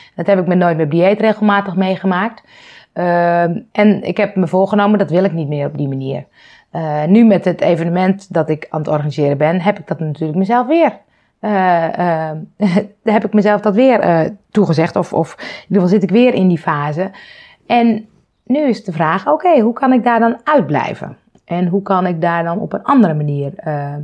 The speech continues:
eh, iets voor organiseren? En volgens mij is het, kan een oplossing zijn door kleiner te starten. Want ik, ik heb al best, eh,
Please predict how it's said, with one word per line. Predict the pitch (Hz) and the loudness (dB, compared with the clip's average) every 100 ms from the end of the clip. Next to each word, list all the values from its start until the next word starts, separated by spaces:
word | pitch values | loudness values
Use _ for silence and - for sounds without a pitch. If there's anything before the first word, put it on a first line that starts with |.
| - - - _ _ - | -14 -20 -20 _ _ -10
eh, | 156 147 147 147 - | -6 -6 -6 -8 -2
iets | 190 - | -2 -2
voor | - 156 151 - | -2 2 2 0
organiseren? | - 147 151 143 131 143 135 127 - _ _ _ _ _ _ _ _ _ | -2 0 0 -2 -2 -4 -4 -8 -14 _ _ _ _ _ _ _ _ _
En | - 180 175 - | 0 0 0 -4
volgens | 180 170 151 | -4 -2 0
mij | 196 175 - - - _ | 2 0 -2 -16 -20 _
is | 185 | -2
het, | 156 - | -2 -2
kan | 214 | 2
een | 202 175 | 2 2
oplossing | 175 180 160 165 156 | 0 0 -2 -2 -2
zijn | 160 156 156 | -2 -2 0
door | 156 151 147 - - | 2 2 0 -6 -8
kleiner | - 175 196 233 226 | -2 2 4 4 2
te | 247 | -4
starten. | 226 247 240 277 | -2 0 0 2
Want | 233 | 2
ik, | - | 0
ik | - 160 143 | -4 -4 -2
heb | 151 - | -4 -2
al | 151 147 | -2 0
best, | 156 165 - | -2 -4 -6
eh, | 156 147 | -6 -4